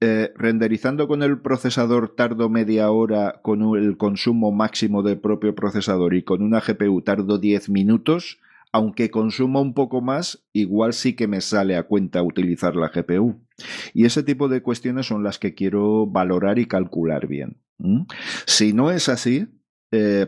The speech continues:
pues seguramente me parece que no voy a montar la gráfica. Ahora, si estoy en lo cierto,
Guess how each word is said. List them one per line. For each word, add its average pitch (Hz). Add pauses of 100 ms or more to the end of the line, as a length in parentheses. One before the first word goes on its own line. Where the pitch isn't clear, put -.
pues 92
seguramente 101
me 101
parece 92
que 82
no 95
voy 76
a 73
montar 76
la 67
gráfica. 82
Ahora, 95 (280)
si -
estoy 110
en 117
lo 117
cierto, 127